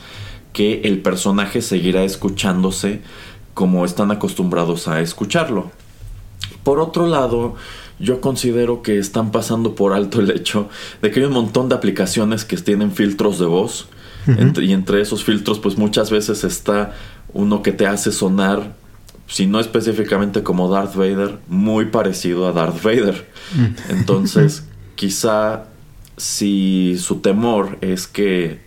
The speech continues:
Speaker 1: ya no puedan seguir contratando a este señor para el personaje, pues pudieron haber desarrollado un filtro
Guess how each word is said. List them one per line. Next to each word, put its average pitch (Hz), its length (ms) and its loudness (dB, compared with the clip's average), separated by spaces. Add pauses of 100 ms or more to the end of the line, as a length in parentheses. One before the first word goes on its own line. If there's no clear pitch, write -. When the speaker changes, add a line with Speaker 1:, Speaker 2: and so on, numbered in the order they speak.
Speaker 1:
ya 92 280 0
no 135 160 -2
puedan 120 280 2
seguir 104 260 0
contratando 101 540 0
a - 20 4
este 101 180 -2
señor 92 320 0
para 95 160 2
el 87 80 0
personaje, 101 720 -2 (520)
pues 190 140 0
pudieron 180 380 2
haber 143 260 0
desarrollado 107 640 0
un 113 120 0
filtro 98 540 -2